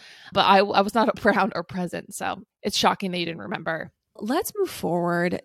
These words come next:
Speaker 2: to today's episode. Chandler, I have an exciting update for you. You ready?
Speaker 1: A personal update?
Speaker 2: A personal update.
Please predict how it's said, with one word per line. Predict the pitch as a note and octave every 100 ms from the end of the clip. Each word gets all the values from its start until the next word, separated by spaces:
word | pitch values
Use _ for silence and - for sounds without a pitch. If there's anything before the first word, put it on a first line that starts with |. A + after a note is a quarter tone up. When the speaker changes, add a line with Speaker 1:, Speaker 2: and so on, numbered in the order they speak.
| -
Speaker 2:
to | G3+ F#3 F3
today's | - F3+ E3+ E3+ -
episode. | F3 - F3 F3+ E3+ E3+ E3+ - - - - _ _
Chandler, | - F#3+ F3+ F3+ G3 F#3 _ _ -
I |
have | A3 B3+ B3+
an | A3+
exciting | G#3 F#3+ F#3 F#3+
update | F3+ G#3+ -
for | - -
you. | - G#3 G3+ _ _ _
You |
ready? | G#3+ C4 G4+ - _
Speaker 1:
A | G#3+
personal | G#3+ G3 B3 C4+
update? | - G4 A#4 _ _ _ _ _ -
Speaker 2:
A |
personal | C4 D4+ A#3 F#3+
update. | - -